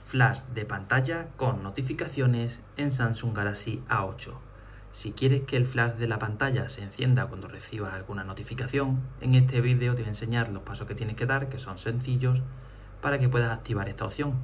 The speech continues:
Además, como hago en todos los vídeos del canal, lo voy a explicar rápido. Lo primero, tienes que buscar la aplicación de ajustes. Entras dentro. Cuando estés en ajustes, tienes que bajar hasta que encuentres el apartado de accesibilidad.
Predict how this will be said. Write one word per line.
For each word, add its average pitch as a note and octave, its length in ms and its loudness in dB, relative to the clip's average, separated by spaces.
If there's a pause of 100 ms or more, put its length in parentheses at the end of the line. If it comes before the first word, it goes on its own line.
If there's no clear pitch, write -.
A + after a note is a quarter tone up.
Además, G#2+ 500 0
como G2+ 240 -8
hago G#2 120 0
en G#2 100 -2
todos G#2+ 180 0
los G#2 140 -2
vídeos G#2 240 -2
del G#2+ 120 -2
canal, C3+ 300 4
lo B2+ 80 4
voy G#2+ 80 2
a G#2 40 -2
explicar - 380 -4
rápido. - 380 -10 (680)
Lo C3 100 2
primero, C3 340 6
tienes A2 260 2
que - 120 -8
buscar B2+ 560 2
la G#2 160 -2
aplicación G#2 560 -6
de G2+ 80 -2
ajustes. G2+ 640 -4 (1500)
Entras B2+ 320 2
dentro. B2+ 360 4 (1400)
Cuando G#2 220 -2
estés A#2+ 240 -2
en B2+ 100 10
ajustes, C3 560 2 (180)
tienes B2+ 280 2
que - 120 -2
bajar B2+ 400 8 (100)
hasta C3 220 2
que B2+ 80 2
encuentres A2+ 540 0
el A2 80 0
apartado G#2 560 -2
de A2 140 2
accesibilidad. F#2+ 840 -6